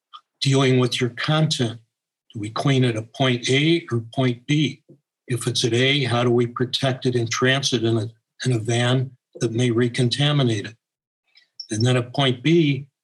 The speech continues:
how do we assess point B that that's a healthy, safe place for you? And what should you do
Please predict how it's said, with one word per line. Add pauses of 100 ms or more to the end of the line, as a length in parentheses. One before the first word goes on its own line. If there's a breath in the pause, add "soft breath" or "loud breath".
(120)
how
do
we
assess
point
B
that
that's
a
healthy,
safe (100)
place
for
you? (680)
And
what
should
you
do